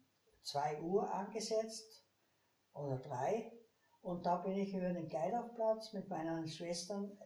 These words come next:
äh, links und rechts, habe ich sie in meinen Pfoten gehabt. Über, als, war ja kein Verkehr, nicht? Also bin ich also quer drüber über den Geidorfplatz und dann kommt ein riesiges Auto.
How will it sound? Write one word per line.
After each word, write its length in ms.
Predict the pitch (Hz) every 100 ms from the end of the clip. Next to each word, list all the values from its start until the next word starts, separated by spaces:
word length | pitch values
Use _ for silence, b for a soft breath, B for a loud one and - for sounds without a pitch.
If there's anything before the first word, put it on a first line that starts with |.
| -
äh, 260 | 123 -
links 260 | 151 180 180
und 140 | - 175
rechts, 440 | 208 226 - -
habe 260 | 180 180 180
ich 240 | 175 -
sie 100 | 165
in 140 | 156
meinen 440 | 156 156 160 160 -
Pfoten 340 | 180 208 240
gehabt. 340 | 208 202 202 B B B B B B -
Über, 440 | 175 165 165 160 -
als, 380 | 156 - - 147
war 200 | 160 196
ja 120 | 190
kein 240 | - 165 156
Verkehr, 560 | 156 135 156 160 135 165
nicht? 180 | 180
Also 300 | 175 156 160
bin 160 | 135 165
ich 80 | 165
also 300 | 151 123 -
quer 260 | 143 147
drüber 400 | 151 170 202 214
über 160 | 180 170
den 260 | 151 151 - B B -
Geidorfplatz 680 | 165 202 233 226 220 220
und 40 | 190
dann 160 | 185
kommt 240 | 185 180 175
ein 140 | 170
riesiges 680 | 156 180 180 185 151 147 -
Auto. 480 | 190 226 262 269